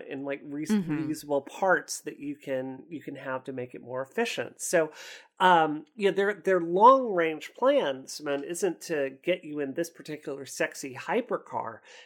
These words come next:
Speaker 1: It's to develop
Speaker 2: Of
Speaker 1: this
Speaker 2: course.
Speaker 1: technology and, like, uh, like Tesla did, like, eventually bring a Model, um, you know, Model, you know, S or, you know, all these different consumer versions of it.
Speaker 2: Okay. Yeah, their design chief, Richard Kim, did an interview with,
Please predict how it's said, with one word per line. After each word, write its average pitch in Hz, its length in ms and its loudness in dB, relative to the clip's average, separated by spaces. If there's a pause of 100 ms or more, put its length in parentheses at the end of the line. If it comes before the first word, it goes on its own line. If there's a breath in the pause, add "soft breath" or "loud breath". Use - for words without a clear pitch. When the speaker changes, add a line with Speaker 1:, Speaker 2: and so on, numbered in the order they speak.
(160 loud breath)
Speaker 1:
It's 175 280 0
to 156 300 -2
develop 170 540 2
Speaker 2:
Of - 80 -8
Speaker 1:
this - 0 -
Speaker 2:
course. 165 240 0
Speaker 1:
technology 151 960 2
and, 135 120 -10
like, 131 180 -6 (140)
uh, 185 240 -6
like 151 300 -4
Tesla 233 420 -2
did, 123 380 -14
like, 139 160 -10
eventually 139 460 -4
bring 131 280 -4
a 131 60 -6
Model, 127 640 -6
um, 123 500 -12
you 156 120 -10
know, 131 100 -4
Model, 131 720 -6
you 151 140 -4
know, 139 160 -4
S 143 320 -6
or, 123 220 -10 (160)
you 160 120 -4
know, 143 100 -2
all 135 160 -2
these 143 180 -10
different - 340 -8 (240)
consumer 160 560 -6 (260)
versions - 420 -10
of 135 160 -16
it. 147 120 -20 (420 soft breath)
Speaker 2:
Okay. 262 200 -6 (340 loud breath)
Yeah, 165 300 6
their 208 260 4
design 190 400 0
chief, 180 340 -2
Richard 160 320 -6
Kim, 151 380 -4
did 151 220 -6
an 143 140 -6
interview 147 460 -6
with, 143 480 -8